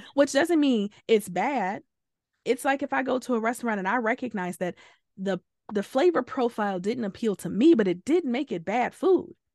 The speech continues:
There are so many people who would enjoy this, so I can speak to my experience of it. And I just think that's important when we are able to do that for ourselves, teach those around us to, to do that.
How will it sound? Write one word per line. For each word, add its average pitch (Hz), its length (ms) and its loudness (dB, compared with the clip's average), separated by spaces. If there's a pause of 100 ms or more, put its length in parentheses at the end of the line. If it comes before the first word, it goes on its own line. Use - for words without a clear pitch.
(520)
There 294 320 4
are 226 60 -6
so 277 280 -2
many 330 240 0
people 240 360 -2
who 247 160 -2
would 214 160 0
enjoy 208 480 -2
this, 226 160 -4
so 190 100 -6
I 254 160 0
can 311 200 -6
speak 247 320 -10
to 220 140 -8
my 185 360 -4
experience 185 840 -6 (120)
of 170 200 -4
it. - 220 -10 (240)
And 302 80 -4
I 381 80 -2
just 359 220 -2
think 285 180 -6
that's 214 240 -4
important 175 640 -6 (200)
when 185 220 -6
we 214 200 -2
are 196 180 -4
able 220 340 -4
to 180 140 -6
do 175 260 -6
that 185 200 -6
for - 160 -10
ourselves, 180 640 -6
teach - 320 -8
those 185 280 -4
around 170 440 -4
us 185 220 -4
to, 165 240 -4 (260)
to 185 140 -6
do 180 180 -4
that. 180 300 -2